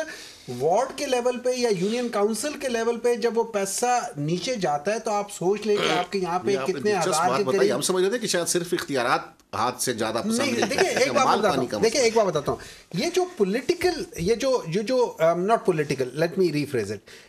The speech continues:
Speaker 1: ये जो पाकिस्तान की जो एलीट क्लास है,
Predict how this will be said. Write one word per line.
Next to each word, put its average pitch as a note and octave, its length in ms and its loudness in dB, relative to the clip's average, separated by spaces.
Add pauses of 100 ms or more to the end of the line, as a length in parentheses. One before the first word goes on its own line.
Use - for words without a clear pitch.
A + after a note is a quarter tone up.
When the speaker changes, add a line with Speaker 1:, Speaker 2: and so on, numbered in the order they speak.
(140)
Speaker 1:
ये E3+ 400 -2
जो C#4 540 0 (260)
पाकिस्तान G3 840 0
की A#3+ 440 -2
जो G3+ 580 0
एलीट D#3 580 0
क्लास G#2 540 -4
है, G2 240 -12